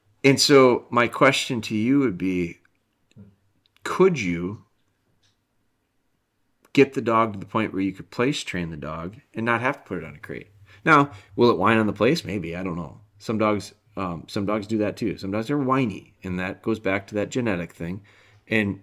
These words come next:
some dogs, you, you're, you're gonna struggle in mo-, a lot of environments. But if the, if the excessive stuff that becomes so hard to tolerate is because you're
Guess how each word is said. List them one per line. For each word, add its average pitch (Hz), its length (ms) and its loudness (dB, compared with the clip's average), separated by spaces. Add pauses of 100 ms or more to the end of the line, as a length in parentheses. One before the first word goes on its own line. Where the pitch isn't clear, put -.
(260)
some 127 320 2
dogs, 120 360 2
you, 113 400 0
you're, 101 240 -2
you're 101 240 -4
gonna 110 140 -2
struggle 110 680 0 (160)
in 92 260 -4
mo-, 98 340 -2
a 98 40 -2
lot 101 240 0
of 92 100 -6
environments. 92 580 -8 (680)
But 127 100 8
if 131 160 8
the, 101 440 4
if - 200 -2
the 110 300 2 (560)
excessive 139 760 0
stuff - 380 0
that 104 160 -2
becomes 104 400 -6
so 123 240 -2
hard 107 300 -2
to 92 60 -12
tolerate 104 720 -2 (360)
is 101 180 -2
because 98 480 -4
you're 87 240 -4